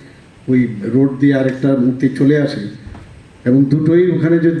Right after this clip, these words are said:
দাঁড়িয়ে যায় তো কে আগে আসছে এটা নিয়েও কিন্তু একটা ঝগড়া। তো যেহেতু এখানে সবাই আছে তাদের সাথে একটা লিয়াশন মেনটেন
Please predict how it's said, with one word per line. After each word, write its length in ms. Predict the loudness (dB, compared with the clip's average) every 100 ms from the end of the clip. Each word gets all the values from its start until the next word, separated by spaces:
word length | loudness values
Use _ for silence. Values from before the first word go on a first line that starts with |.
| -2
দাঁড়িয়ে 300 | 0 0 0 0
যায় 160 | -4 -8
তো 40 | -10 0
কে 80 | 0 2
আগে 160 | 2 2 0
আসছে 160 | 0 -2
এটা 120 | -2 0
নিয়েও 160 | 0 2
কিন্তু 160 | 2 0
একটা 120 | -2 -4
ঝগড়া। 280 | -6 -10 -14 -20 -20 -20 -20 -20 -20 -20 -20 -12 -4
তো 60 | 0
যেহেতু 280 | 2 2 4 2
এখানে 220 | 2 0 0
সবাই 220 | 0 0 0 -2
আছে 160 | -2 -2
তাদের 220 | 0 0 0
সাথে 180 | -2 0 0 -2
একটা 200 | -2 -2 -2 -4 0
লিয়াশন 380 | 0 2 2 2
মেনটেন 300 | 2 2 0